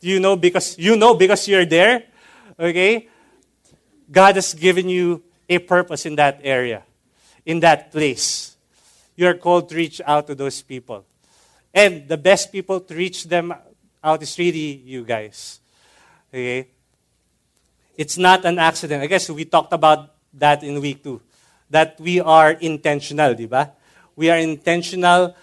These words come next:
Uh, Jesus was intentional. That's the reason why we have to be intentional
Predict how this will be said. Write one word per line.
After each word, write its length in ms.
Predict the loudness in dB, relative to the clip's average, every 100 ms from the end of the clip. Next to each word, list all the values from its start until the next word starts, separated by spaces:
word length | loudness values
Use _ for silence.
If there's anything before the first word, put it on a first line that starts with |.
| _ _ 2
Uh, 240 | 4 2
Jesus 400 | 0 -4 -4 -4
was 160 | -4 -2
intentional. 560 | -2 -2 -2 -4 0
That's 240 | 2 2 -2
the 80 |
reason 240 | -6 -6 0
why 160 | 2
we 320 | 2 -2 -4 0
have 220 | 2 2 0
to 80 |
be 100 | -10
intentional 720 | -10 -6 -6 -6 -4 -2 -2